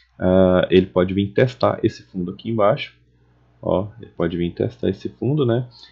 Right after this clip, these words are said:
Essa região aqui, porém a gente tem que ficar atento a esse patamar aqui também, que ele ficou, né? Ele se deu uma segurada aqui, tá? Que até é o nosso alvo da bandeira. Então, o nosso alvo da bandeira vai ficar nessa faixa aqui,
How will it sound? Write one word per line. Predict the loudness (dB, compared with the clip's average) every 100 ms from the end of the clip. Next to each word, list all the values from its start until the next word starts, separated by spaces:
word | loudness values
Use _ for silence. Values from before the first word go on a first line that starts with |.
| -10
Essa | -10 -6
região | 0 0 2 0 0 -4
aqui, | -2 -2 -2 -8 _ -20 -20 -6
porém | -2 0 -2
a |
gente | -4
tem | -6
que | -6
ficar | -2 0
atento | 0 -4 -6 -6 -2
a | 2 4
esse | 2 -2 -6
patamar | -4 -2 -4 -4 -6
aqui | -6 -10
também, | -8 -6 -6
que | -6
ele | -12
ficou, | -10 -8 -8 _ _ _ _ _ -4
né? | 0 0 0 -8 _ _
Ele | -8 -8
se | -4 -2
deu | 0 0
uma |
segurada | -2 -4 -2 2 0
aqui, | 0 0 0 0 _ _ _ _ _ _
tá? | -4 -4
Que | 0
até | 0 4 4 4 -2 _ _ _
é | -2
o | -2 0
nosso | -2 -4 -2
alvo | -2 -2
da | -2
bandeira. | 0 2 4 2 -2 _ _ _ _ _
Então, | -6
o |
nosso | -4 -4 -4
alvo | 0 -2 0
da | -2
bandeira | 0 0 0
vai | -2
ficar | -2 -2 0
nessa | -2 -8
faixa | -4 -4 -2 -6
aqui, | -4 -6 -6